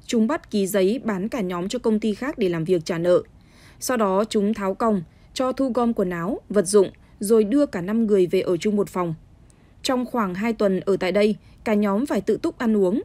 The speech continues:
gom những đồng tiền còn sót lại để mua cơm trắng và nước mắm. May mà trước đó đang còn mì tôm do người nhà gửi sang. Chiều ba mươi tháng năm, người của công ty mới đến đón đi làm phụ căng tin. Sau hai ngày làm việc tại đây,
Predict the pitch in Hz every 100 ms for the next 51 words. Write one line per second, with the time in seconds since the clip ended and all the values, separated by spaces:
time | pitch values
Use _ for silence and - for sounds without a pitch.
0 | - - - 214 226 220 214 240 196 196
1 | 185 170 180 165 262 277 220 - 190 185
2 | 214 220 208 202 185 202 202 220 180 190
3 | 370 - - - - - - 254 277 262
4 | 226 208 311 339 214 180 233 240 226 220
5 | 208 190 185 220 220 208 220 208 185 180
6 | 170 180 165 208 208 190 - - - -
7 | - - - 269 247 262 262 269 214 196
8 | 240 233 - - - 240 220 208 247 254
9 | 254 240 202 196 202 190 202 185 196 247
10 | 208 170 220 214 202 220 214 - - -
11 | - - - - - 294 277 285 254 214
12 | 202 185 190 190 185 226 196